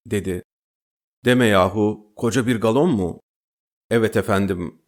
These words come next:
Tanrım nedenle eğlenmiştik." O gece zencinin gelmesine de izin verdiler. Smithy diye küçük bir arabacı var. Zenciyle güreşe tutuştu. İyi de becerdi bu işi.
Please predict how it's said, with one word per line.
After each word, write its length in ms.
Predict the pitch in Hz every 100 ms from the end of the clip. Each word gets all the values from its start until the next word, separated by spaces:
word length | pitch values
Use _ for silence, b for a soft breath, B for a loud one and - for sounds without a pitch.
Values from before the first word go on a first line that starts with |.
| _
Tanrım 420 | 123 135 123 107
nedenle 480 | 113 120 113 104 95
eğlenmiştik." 720 | 95 90 92 92 - 92 - - _ _ _ _ _ -
O 120 | 196
gece 500 | 165 101 117 135 - 117
zencinin 500 | 123 139 131 143 139
gelmesine 560 | 120 120 117 113 107
de 100 | 95
izin 260 | 92 101 95
verdiler. 560 | 92 90 95 92 87 - _ _ _ -
Smithy 480 | - 190 226 311 208
diye 380 | 107 117 -
küçük 300 | - - 185
bir 260 | 139 143 -
arabacı 400 | 117 110 101 107
var. 320 | 90 85 - _ _ _
Zenciyle 500 | - 117 120 139 123
güreşe 420 | 113 110 104 101
tutuştu. 680 | - - - - 95 87 - _ _ -
İyi 180 | 113
de 100 | 101
becerdi 480 | 98 98 98 92 95
bu 120 | 95
işi. 380 | 90 - 95 80